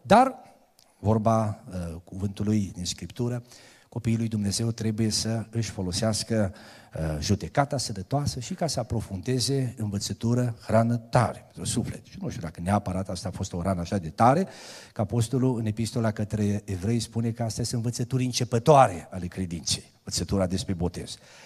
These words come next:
Dar trebuie să ne le așezăm în suflet, să le înțelegem și să le ducem mai departe. Închei rugând și îndemnând pe toți aceia care încă nu v-ați botezat în apă.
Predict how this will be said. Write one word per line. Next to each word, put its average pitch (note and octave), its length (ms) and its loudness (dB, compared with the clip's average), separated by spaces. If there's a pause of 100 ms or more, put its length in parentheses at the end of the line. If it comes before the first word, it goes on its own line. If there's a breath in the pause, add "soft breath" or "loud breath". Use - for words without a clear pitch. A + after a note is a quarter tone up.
(240 loud breath)
Dar C3 200 8
trebuie D#3+ 340 6
să A2+ 120 -2
ne G2+ 80 -4
le F#2+ 100 -4
așezăm F#2+ 340 -4
în E2 80 -12
suflet, - 360 -6 (120)
să - 180 -2
le D3 80 0
înțelegem C3 680 0 (320 soft breath)
și - 140 -8
să F#2 120 -4
le E2+ 140 -12
ducem A2+ 260 2
mai F#2+ 120 -4
departe. - 500 -6 (580 soft breath)
Închei B2 600 2 (560 loud breath)
rugând C3 520 6
și - 140 -2
îndemnând C3 720 2
pe G#2 100 -2
toți F#3 280 0
aceia D#3 300 2
care C3+ 280 -2
încă C3+ 240 -2
nu A#2+ 80 0
v-ați A2+ 200 2
botezat G2 460 0
în G2 160 -6
apă. - 280 -6